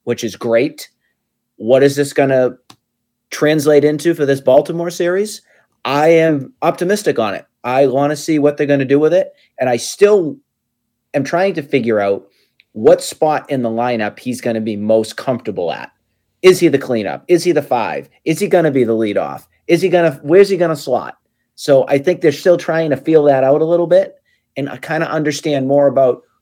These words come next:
who Masataka Yoshida is as a player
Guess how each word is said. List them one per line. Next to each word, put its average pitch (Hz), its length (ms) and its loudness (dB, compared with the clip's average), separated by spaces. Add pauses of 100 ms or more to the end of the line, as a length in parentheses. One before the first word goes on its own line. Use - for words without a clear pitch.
(180)
who 180 400 2
Masataka 143 680 -2
Yoshida 131 540 -2
is 127 160 2
as 113 220 -2
a 110 60 -6
player 113 460 -2